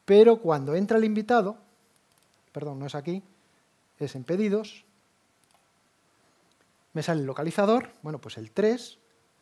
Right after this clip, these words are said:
me sale un coche, venga, Ferrari, ya que estamos con los Ferraris, ¿eh? Por Alonso, esto vamos a hacer por Alonso. Elijo el cuatrocientos cincuenta y ocho Italia, doble clic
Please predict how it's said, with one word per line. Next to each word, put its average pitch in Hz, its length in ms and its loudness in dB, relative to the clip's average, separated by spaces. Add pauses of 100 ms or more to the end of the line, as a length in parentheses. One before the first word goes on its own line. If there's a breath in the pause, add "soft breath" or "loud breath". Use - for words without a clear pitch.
(1400)
me 120 100 -14
sale 165 240 -4
un 151 80 -6
coche, 208 320 -4 (140)
venga, 135 180 -14
Ferrari, 131 460 -8
ya 127 120 -12
que 123 60 -14
estamos 156 320 -10
con 156 140 -8
los 147 100 -8
Ferraris, 170 460 -4 (480 soft breath)
¿eh? 190 180 -8 (220)
Por 139 160 -6
Alonso, 156 340 -2
esto 180 160 -6
vamos 185 180 -2
a 175 40 -10
hacer 185 180 -8
por 143 120 -4
Alonso. 131 420 -10 (320 soft breath)
Elijo 160 420 0
el 139 80 -4
cuatrocientos 190 500 -4
cincuenta 196 280 -4
y 208 40 2
ocho 208 160 -4
Italia, 226 440 4 (560)
doble 160 260 0
clic 269 320 0